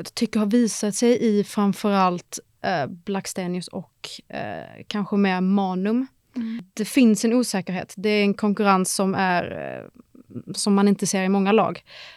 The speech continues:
Speaker 1: Eh, där framtiden för väldigt många, eh, Lina Hurtig, Stina Blackstenius, Manum,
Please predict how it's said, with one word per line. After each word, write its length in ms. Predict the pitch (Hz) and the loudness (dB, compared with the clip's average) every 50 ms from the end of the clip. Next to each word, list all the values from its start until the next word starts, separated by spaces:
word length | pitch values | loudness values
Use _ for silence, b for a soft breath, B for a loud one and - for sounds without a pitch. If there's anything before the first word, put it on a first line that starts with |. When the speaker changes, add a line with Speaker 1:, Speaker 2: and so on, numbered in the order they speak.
| B | B
Speaker 1:
Eh, 380 | - - 202 196 196 196 190 190 190 | 2 6 8 8 10 8 8 6 4
där 140 | 180 196 196 | 2 2 0
framtiden 560 | - - 208 196 190 - - 196 185 185 185 | 2 2 2 2 2 2 0 -2 0 0 -2
för 240 | - - 190 185 185 | -2 -2 -2 -2 -2
väldigt 260 | 175 190 185 185 175 | -2 0 0 0 2
många, 420 | 202 208 208 202 190 190 202 226 226 - - _ | 2 4 4 4 4 4 2 0 -2 -6 -8 _
eh, 300 | 175 180 175 165 143 - | -2 -2 0 0 0 -2
Lina 200 | 185 190 190 185 | 0 0 0 0
Hurtig, 540 | 196 190 185 - 190 196 196 185 180 185 - _ _ - - | 0 -2 -2 -2 -2 -2 -2 -2 -4 -10 -12 _ _ -20 -18
Stina 240 | - - 190 185 180 | -10 -6 -4 -4 -4
Blackstenius, 680 | 180 190 180 - 185 175 175 180 180 180 - - - - | -4 -6 -6 -6 -6 -4 -4 -4 -4 -6 -8 -10 -8 -6
Manum, 420 | 190 180 180 175 180 180 180 175 | -4 -4 -2 -2 -2 -2 -4 -6